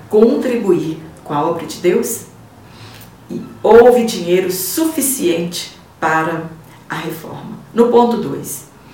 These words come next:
a fidelidade dos tesoureiros. Fidelidade é comprometimento com alguém ou alguma coisa. É lealdade.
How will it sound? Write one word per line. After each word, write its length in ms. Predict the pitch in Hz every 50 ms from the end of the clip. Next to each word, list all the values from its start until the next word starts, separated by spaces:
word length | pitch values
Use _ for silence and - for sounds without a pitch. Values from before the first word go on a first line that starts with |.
| - - - - -
a 180 | - 196 190 190
fidelidade 960 | - - 285 294 294 - - 247 226 214 208 190 185 185 185 - - - - - - -
dos 160 | - 180 175 -
tesoureiros. 800 | - 180 175 175 175 165 156 127 - - - - - - - - - - - - - - - - - - - - - - - - - - - - - - - - - - -
Fidelidade 1040 | - 254 240 233 247 - - - 185 180 185 - 190 170 160 160 - - 151 151 - - - - - - - - -
é 140 | 190 185
comprometimento 1200 | 185 - - 285 302 330 - - - 262 254 240 240 226 233 - 196 190 190 214 220 240 226 240 208
com 160 | - - 214
alguém 720 | 196 180 175 175 170 190 196 202 214 220 226 220 220 226 226 - - - - - -
ou 400 | - 208 214 220 226 226 220 214 -
alguma 480 | 190 190 185 190 185 202 208 220 214
coisa. 540 | - - 175 165 160 160 - - - - - - - - _ _ _
É 280 | - 196 208 208 208 - -
lealdade. 880 | 220 220 226 247 247 226 190 180 185 202 214 180 - - - - -